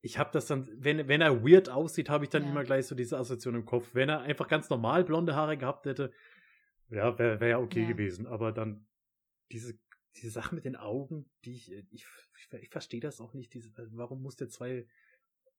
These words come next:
Speaker 1: unterschiedliche Augen haben? Und das eine sieht aus, als wär's blind, aber
Speaker 2: Ja.
Speaker 1: ist es, glaub ich, nicht. Und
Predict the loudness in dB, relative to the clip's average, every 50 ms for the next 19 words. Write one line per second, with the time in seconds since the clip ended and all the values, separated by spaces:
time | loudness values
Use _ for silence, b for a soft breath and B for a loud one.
0 | _ _ -10 -8 -8 -8 -8 -8 -8 -8 -8 -10 -10 -8 -8 -10 -8 -8 -8 -8
1 | -6 -4 -4 -4 -4 -4 -4 -4 -6 -6 -6 -6 -6 -6 -6 -6 -6 -8 -8 -8
2 | -8 -6 -6 -6 -8 -10 -8 -6 -4 -2 -2 -2 -4 -4 -8 -10 -8 -8 -6 -6
3 | -8 -8 -10 -12 -10 -12 -12 -14 -16 -18 _ -20 -20 -18 -16 -14 -14 -12 -14 -14
4 | -14 -12 -8 -8 -8 -8 -10 -12 -10 -10 -10 -10 -10 -12 -12 -12 -12 -12